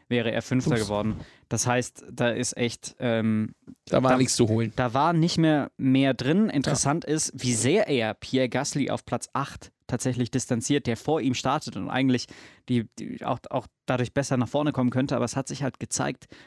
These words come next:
Speaker 1: die Strategie, auf Hard loszufahren und dann auf Medium zu wechseln, ist die schnellere gewesen.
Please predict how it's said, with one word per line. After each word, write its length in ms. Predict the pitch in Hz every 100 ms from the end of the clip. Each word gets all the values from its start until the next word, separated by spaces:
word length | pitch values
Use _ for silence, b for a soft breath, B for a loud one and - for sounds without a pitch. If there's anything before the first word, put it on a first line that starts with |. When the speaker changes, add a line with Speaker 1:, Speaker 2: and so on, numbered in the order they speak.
| B
Speaker 1:
die 60 | 123
Strategie, 680 | - 117 113 120 120 156 127 _ _ _ -
auf 300 | 117 - -
Hard 320 | 156 185 -
loszufahren 800 | 113 104 - 110 - 107 107 -
und 160 | 117
dann 160 | 120 127
auf 100 | 120
Medium 360 | 113 127 127 117
zu 120 | 107
wechseln, 440 | 117 120 123 113 -
ist 280 | 127 - 127
die 60 |
schnellere 480 | - 127 135 123 98
gewesen. 440 | 101 - - 120